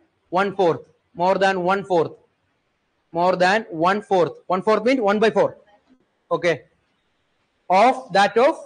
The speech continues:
R wave. Of that of R wave. Okay. So this is the, this is the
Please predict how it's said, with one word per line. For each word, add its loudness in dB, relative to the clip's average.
R 2
wave. -2
Of 0
that 2
of 0
R 2
wave. 0
Okay. -6
So -2
this -2
is -2
the, 0
this -6
is -4
the 0